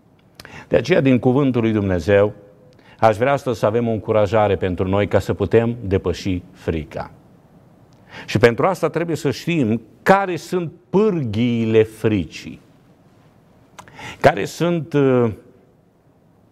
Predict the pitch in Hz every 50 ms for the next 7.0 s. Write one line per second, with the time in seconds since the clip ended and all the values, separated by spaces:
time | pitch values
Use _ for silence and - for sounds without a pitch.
0 | _ _ - 110 104 87 131 131 175 185 - - - 110 95 92 87 - - 92
1 | - - 101 98 98 95 - - - 131 170 147 - - 117 110 104 101 - -
2 | _ _ _ _ _ _ _ _ _ _ _ _ _ _ - 113 117 120 123 117
3 | - 131 135 139 127 113 - - 185 175 - - - 135 110 - 127 123 113 123
4 | 120 123 120 117 117 113 110 - - 131 123 - - 143 127 120 98 87 - -
5 | 104 104 101 - 117 113 117 113 110 110 107 107 - _ _ _ _ _ _ _
6 | _ - - 107 107 107 104 - 113 101 - 107 95 85 78 73 67 - -